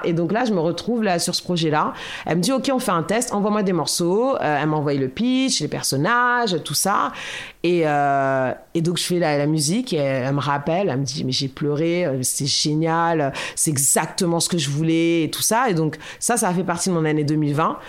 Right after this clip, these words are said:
Donc j'ai travaillé sur, euh, pendant des mois sur ça, on était deux compositeurs. Euh, et c'était juste incroyable de, parce que moi je suis quelqu'un, normalement quand je fais de la musique,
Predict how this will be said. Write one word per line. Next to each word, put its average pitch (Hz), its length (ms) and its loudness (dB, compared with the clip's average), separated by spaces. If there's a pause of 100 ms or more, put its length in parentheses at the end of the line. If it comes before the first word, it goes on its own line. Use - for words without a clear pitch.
(160)
Donc 151 80 -2
j'ai 135 80 -4
travaillé 180 420 0
sur, 156 240 0
euh, 139 140 0
pendant 151 260 0
des 156 160 2
mois 185 320 2
sur 170 180 -4
ça, 202 240 0
on 208 40 0
était 160 160 -2
deux 151 160 0
compositeurs. 165 800 -2 (440)
Euh, 143 680 2
et 151 80 2
c'était 165 340 0
juste 170 300 -2
incroyable 175 520 0
de, 151 460 2 (220)
parce - 100 0
que - 80 -2
moi 208 140 2
je 226 60 0
suis 202 60 -2
quelqu'un, 190 380 -2
normalement 190 240 2
quand 185 120 -2
je - 80 -4
fais 175 40 -2
de 165 60 0
la 160 80 2
musique, 165 520 -2